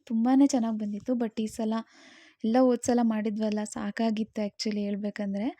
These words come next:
So ಸಿಂಪಲ್ಲಾಗೇ ಮಾಡೋಣ ಅಂದ್ಬಿಟ್ಟು ಗಣೇಶ ಹಬ್ಬಕ್ಕೆ ಸಿಂಪಲ್ಲಾಗೇ ಮಾಡಿರೋದು. So ನೆಕ್ಸ್ಟಿಗೆ ಹೀಗೆ ಪ್ರತಿ ಎಲ್ಲರ ಮನೆಯಲ್ಲೂ ನಾನು ನೋಡಿದ್ದೀನಿ, ಪ್ರತಿ ಹಬ್ಬದಲ್ಲೂ ಈ ಥರ ಇಡ್ತಾರೆ. Actually ಇದು ಒಂದು ಹಿತ್ತಾಳೆ ಬೌಲ್ ಇರುತ್ತೆ, ಅದರಲ್ಲಿಟ್ರೆ ಚೆನ್ನಾಗಿ ಕಾಣಿಸುತ್ತೆ. But ಹಿತ್ತಾಳೆ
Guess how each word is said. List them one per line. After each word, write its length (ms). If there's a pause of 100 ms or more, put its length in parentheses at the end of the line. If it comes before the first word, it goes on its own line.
(340)
So 120
ಸಿಂಪಲ್ಲಾಗೇ 720
ಮಾಡೋಣ 460
ಅಂದ್ಬಿಟ್ಟು 460
ಗಣೇಶ 360
ಹಬ್ಬಕ್ಕೆ 400
ಸಿಂಪಲ್ಲಾಗೇ 600
ಮಾಡಿರೋದು. 540 (520)
So 180
ನೆಕ್ಸ್ಟಿಗೆ 560
ಹೀಗೆ 280 (120)
ಪ್ರತಿ 340 (420)
ಎಲ್ಲರ 340
ಮನೆಯಲ್ಲೂ 400 (120)
ನಾನು 240
ನೋಡಿದ್ದೀನಿ, 480
ಪ್ರತಿ 300
ಹಬ್ಬದಲ್ಲೂ 400
ಈ 160
ಥರ 200
ಇಡ್ತಾರೆ. 480 (500)
Actually 380
ಇದು 180
ಒಂದು 180
ಹಿತ್ತಾಳೆ 500
ಬೌಲ್ 320
ಇರುತ್ತೆ, 340
ಅದರಲ್ಲಿಟ್ರೆ 680 (480)
ಚೆನ್ನಾಗಿ 280
ಕಾಣಿಸುತ್ತೆ. 420
But 220
ಹಿತ್ತಾಳೆ 360